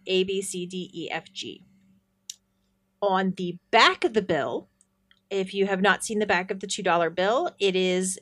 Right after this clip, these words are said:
a, uh, representation of the signing of the Declaration of Independence. And the signers of the Declaration were numbered one through seven. And the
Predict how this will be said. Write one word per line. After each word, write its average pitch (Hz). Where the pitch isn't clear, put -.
a, 165
uh, 147
representation 170
of 185
the 170
signing 170
of 165
the 190
Declaration 160
of 156
Independence. 147
And 196
the 185
signers 220
of 302
the 185
Declaration 165
were 180
numbered 185
one 220
through 226
seven. 190
And 185
the 196